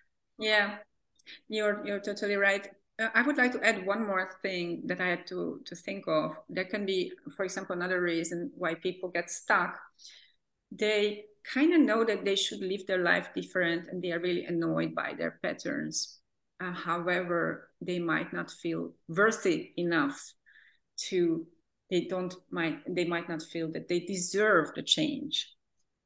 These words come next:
So, um, if you're missing this fundamental self-worth, because maybe you were not loved,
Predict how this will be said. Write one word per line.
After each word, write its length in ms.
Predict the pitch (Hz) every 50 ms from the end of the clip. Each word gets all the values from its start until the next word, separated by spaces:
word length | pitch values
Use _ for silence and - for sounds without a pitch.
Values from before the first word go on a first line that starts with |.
| _ _ _
So, 800 | - - - - 196 180 180 180 180 175 175 175 175 175 - - - _ -
um, 360 | 180 180 180 175 170 - - -
if 260 | 208 202 208 - -
you're 100 | 254 247
missing 640 | 247 196 170 165 170 170 - - - 170 - - 160
this 220 | 165 165 - -
fundamental 960 | - - 170 170 175 160 170 175 170 165 165 165 175 - 180 165 165 160 160 - _ _
self-worth, 760 | - - - 160 156 196 - - - 208 220 226 233 233 226 - - - _ _ _ _ _ _ _ -
because 380 | 156 160 - - 156 156 - 156
maybe 240 | 151 156 160 160
you 200 | 165 160 160 165
were 460 | 160 160 160 160 160 156 156 156 - - -
not 280 | 180 175 165 - -
loved, 480 | 170 175 175 175 175 180 180 180 - -